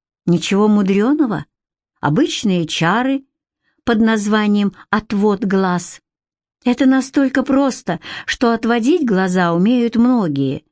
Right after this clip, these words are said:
в основном женщины, даже не обученные ничему. Разве редкость, что страшненькая, но бойкая и весёлая молотка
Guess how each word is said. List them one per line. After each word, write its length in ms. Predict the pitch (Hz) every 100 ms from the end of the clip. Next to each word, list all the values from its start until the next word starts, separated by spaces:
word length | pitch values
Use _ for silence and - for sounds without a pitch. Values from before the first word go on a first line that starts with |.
| _ _
в 80 | -
основном 520 | 202 247 254 240 185
женщины, 640 | 170 240 160 - 160 - - _ - -
даже 260 | 185 208 208
не 140 | 202
обученные 920 | 196 175 240 - 220 214 208 208 202 202
ничему. 640 | 208 214 - 226 185 143 _ _ _ _ _ _ _ -
Разве 380 | 277 277 240 254
редкость, 580 | 240 247 - 269 - - -
что 240 | - - 233
страшненькая, 1200 | - 254 339 - 202 170 160 151 156 151 151 151 _ _ _
но 160 | 254 240
бойкая 420 | 226 262 226 220
и 40 | 220
весёлая 420 | 214 - 220 214
молотка 640 | 214 214 190 180 - 180